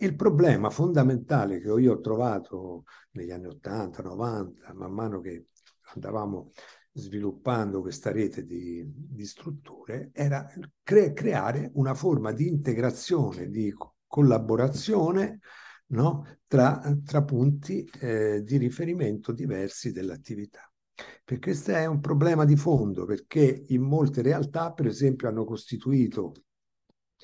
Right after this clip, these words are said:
punti di riferimento dell'attività, però che non comunicavano tra di loro. E questo è, è stato uno degli elementi negativi poi della riforma. Credo che questo sia un problema più generale, non credo che in Francia,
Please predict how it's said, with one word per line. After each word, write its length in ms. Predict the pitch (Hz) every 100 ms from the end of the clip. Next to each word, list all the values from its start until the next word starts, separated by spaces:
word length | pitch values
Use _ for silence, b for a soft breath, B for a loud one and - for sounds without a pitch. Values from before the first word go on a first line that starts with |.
| B B - _
punti 320 | 135 123 110
di 80 | 107
riferimento 640 | 107 117 113 131 123 113
dell'attività, 720 | 104 113 117 - 170 - 110
però 340 | - 165 185 190 B B _
che 180 | - 165
non 280 | 175 180 156
comunicavano 720 | 156 156 180 185 127 120 139
tra 180 | - 101
di 140 | 95
loro. 300 | 85 87 95
E 80 | 104
questo 320 | - 147 -
è, 380 | 135 117 147 143
è 180 | 151 107
stato 420 | - 110 120 104
uno 160 | 110 98
degli 200 | 95 104
elementi 520 | 120 107 104 110 95
negativi 640 | 92 98 95 139 143 104
poi 420 | 95 101 95 92 - B B B
della 260 | 101 98 98
riforma. 540 | 95 101 90 87 87
Credo 240 | - 98
che 80 | 98
questo 260 | - 113 120
sia 160 | -
un 80 | 98
problema 640 | - 98 95 101 95 95 85 -
più 120 | -
generale, 600 | 98 101 95 107 110 92
non 140 | 85 78
credo 340 | - 143 98
che 80 | 98
in 100 | 95
Francia, 520 | - 113 110 110 98